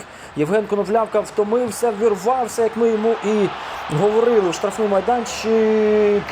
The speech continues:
Ідеально пробиває в дальній кут. Євген Коноплянка відзначається, розписується у воротах своєї майбутньої команди. Він ще тут, мабуть, не, не знав, що він гратиме за донецький Шахтар.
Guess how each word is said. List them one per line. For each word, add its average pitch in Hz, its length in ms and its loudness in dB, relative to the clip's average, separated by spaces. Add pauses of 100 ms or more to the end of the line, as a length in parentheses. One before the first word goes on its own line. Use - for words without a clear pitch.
Ідеально 208 840 2
пробиває 180 640 0
в 139 80 -6
дальній 147 360 -2
кут. 110 320 -8 (500)
Євген 214 480 0
Коноплянка 220 680 -2
відзначається, 147 840 0 (1000)
розписується 143 840 -4
у 143 40 0
воротах 160 480 -2
своєї 147 560 -2 (1040)
майбутньої 170 640 0
команди. 165 500 -2
Він 143 160 -4
ще 151 140 -6
тут, 143 160 -4
мабуть, 135 260 -2 (120)
не, 127 120 0
не 131 140 -2
знав, 131 340 -2
що 107 100 -6
він 107 280 -4 (260)
гратиме 131 640 0 (200)
за 131 140 -2
донецький 135 420 -4
Шахтар. 196 400 -4